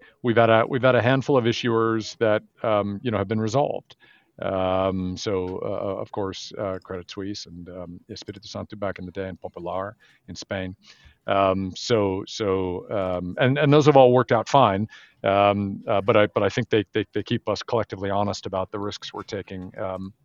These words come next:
you know, vis-a-vis, uh, bank, bank resolution failure.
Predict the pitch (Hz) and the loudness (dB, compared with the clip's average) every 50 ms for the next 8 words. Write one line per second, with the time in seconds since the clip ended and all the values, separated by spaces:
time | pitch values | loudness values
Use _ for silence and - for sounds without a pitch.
0 | _ _ _ _ _ _ _ 113 101 90 90 - - 127 117 107 107 98 92 87 | _ _ _ _ _ _ _ -12 -12 -10 -12 -12 -12 -12 -8 -8 -8 -8 -6 -8
1 | 95 92 92 92 95 - 107 92 87 87 - 95 92 92 - - 98 92 - - | -8 -8 -6 -8 -8 -6 -6 -6 -6 -6 -8 -8 -8 -10 -10 -10 -10 -10 -10 -12
2 | 92 87 - 90 90 87 - 98 90 - 95 92 95 95 98 | -16 -16 -16 -16 -16 -16 -18 -18 -14 -14 -12 -12 -12 -14 -18